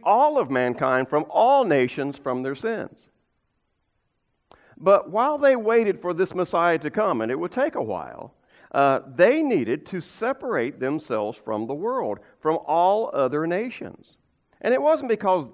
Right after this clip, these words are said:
of racism or bigotry or anything like that. It was because of sin. As they left Egypt and entered the world of nations, they would find that all other nations on earth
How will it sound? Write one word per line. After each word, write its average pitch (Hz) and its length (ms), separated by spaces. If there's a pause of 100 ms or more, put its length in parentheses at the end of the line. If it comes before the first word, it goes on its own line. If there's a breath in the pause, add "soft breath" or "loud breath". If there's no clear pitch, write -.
of 135 120
racism 120 760
or 104 120
bigotry 123 840 (240 loud breath)
or 139 140
anything 151 280
like 120 240
that. 165 320 (160 loud breath)
It 202 140
was 247 160
because 165 560
of 202 180
sin. 120 680 (1400 soft breath)
As 233 220
they 254 140
left 220 320
Egypt 143 400
and 127 160
entered 151 340
the 123 80
world 131 460
of 107 180
nations, 113 560 (240 loud breath)
they 165 140
would 247 180
find 185 300
that 160 240
all 254 360
other 214 320
nations 190 460
on 190 260
earth 240 540